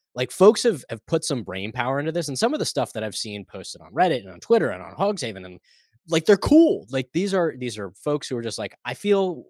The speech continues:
compelled enough about this team that I wanna say, like, all right, well, this is what I would do."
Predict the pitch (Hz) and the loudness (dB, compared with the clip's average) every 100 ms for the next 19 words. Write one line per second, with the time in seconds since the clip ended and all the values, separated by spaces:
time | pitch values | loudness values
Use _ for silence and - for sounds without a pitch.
0 | - 120 - 180 165 123 110 - - 113 | -14 -12 0 2 2 -2 -6 -10 -14 -10
1 | 170 160 135 123 113 107 _ _ 107 123 | -6 -4 -6 -8 -10 -10 _ _ -2 0
2 | 139 135 120 101 - 101 90 - _ 233 | 2 0 -2 -6 -8 -10 -10 -14 _ -4
3 | 190 165 160 202 220 175 170 190 - 214 | -2 -2 -4 -4 -6 -8 -4 -4 -4 -4
4 | 254 196 120 110 117 | -4 -4 -6 -6 -4